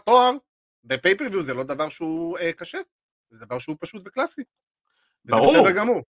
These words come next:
Speaker 2: אם
Speaker 1: נכון.
Speaker 2: זה, אם זה האנד גיים שלך.
Speaker 1: נכון, ואני חושב שהאנד גיים שלהם היה פה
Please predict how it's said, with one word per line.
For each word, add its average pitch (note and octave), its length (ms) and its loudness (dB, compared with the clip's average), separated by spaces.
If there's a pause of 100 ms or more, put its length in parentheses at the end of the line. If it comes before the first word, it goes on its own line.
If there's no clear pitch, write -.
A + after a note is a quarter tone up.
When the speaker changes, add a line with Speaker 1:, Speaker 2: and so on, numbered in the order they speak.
(240)
Speaker 2:
אם E3 60 6
Speaker 1:
נכון. E3+ 120 6
Speaker 2:
זה, F3+ 140 2
אם F3+ 240 2
זה E3 180 4
האנד G3 220 6
גיים G3 160 2
שלך. A#2+ 260 -4 (1000)
Speaker 1:
נכון, D#4 300 2 (140)
ואני D#3+ 180 2
חושב F3 240 -2
שהאנד F#3+ 460 4
גיים E3 180 0
שלהם E3 280 -2
היה C#3 240 0
פה D3+ 260 -6